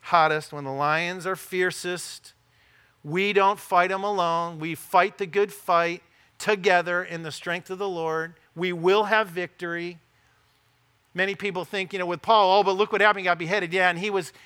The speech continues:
taken safely until that moment, and that was God's moment, and that was God's method to bring him home.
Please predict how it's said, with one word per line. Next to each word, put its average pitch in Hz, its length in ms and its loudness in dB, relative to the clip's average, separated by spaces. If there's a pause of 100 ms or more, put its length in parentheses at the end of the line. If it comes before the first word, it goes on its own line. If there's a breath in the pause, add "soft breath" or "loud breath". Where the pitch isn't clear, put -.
(200 loud breath)
taken 208 340 -2
safely 202 560 0
until 220 340 2
that 226 280 4
moment, 190 380 -2
and 170 160 -4
that 269 180 6
was 196 160 -4
God's 180 320 4
moment, 175 380 -2
and 175 180 -4
that 311 180 6
was 208 140 -2
God's 165 300 2
method 175 320 -6 (220 loud breath)
to 311 100 -2
bring 262 240 0
him 196 220 -6
home. 147 280 -2